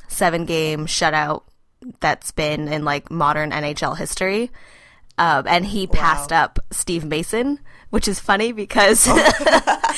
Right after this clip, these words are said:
Speaker 1: <laughs> he was trailing Steve Mason quite a while for whatever that other stat was.
Speaker 2: <laughs> Oh, right.
Speaker 1: So,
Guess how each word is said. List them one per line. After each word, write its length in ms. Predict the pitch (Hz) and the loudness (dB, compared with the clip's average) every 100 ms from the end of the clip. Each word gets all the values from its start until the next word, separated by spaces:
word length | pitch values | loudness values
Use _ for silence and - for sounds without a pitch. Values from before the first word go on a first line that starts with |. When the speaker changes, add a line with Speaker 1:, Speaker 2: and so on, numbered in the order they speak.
| - | -4
Speaker 1:
<laughs> 60 | - | -2
he 120 | 294 | 2
was 140 | 269 277 | 2 2
trailing 420 | - 247 226 214 | 2 4 4 2
Steve 220 | - 208 | 0 -2
Mason 300 | 190 185 175 | 0 -2 -2
quite 160 | - 170 | 2 2
a 40 | 160 | 4
while 320 | 156 160 156 | 4 4 2
for 540 | - 156 156 156 170 - | 0 0 2 0 -2 -2
whatever 360 | 175 160 156 | 0 2 0
that 160 | 160 156 | 0 0
other 340 | 156 151 156 | -2 -4 -6
stat 360 | 175 - 160 175 | -10 -6 -4 -4
was. 180 | 151 339 | -4 -4
Speaker 2:
<laughs> 80 | 320 196 - 320 - - - - 440 427 - | 0 -4 -4 -6 -6 -6 -20 -16 -8 -8 -8
Oh, 280 | 247 233 226 | -6 -4 -2
right. 840 | 220 214 214 214 233 208 170 185 _ - - 269 247 | -4 -4 -2 2 2 2 -2 -4 _ -20 -6 -4 -4
Speaker 1:
So, 540 | - - 185 170 170 | -8 0 2 2 0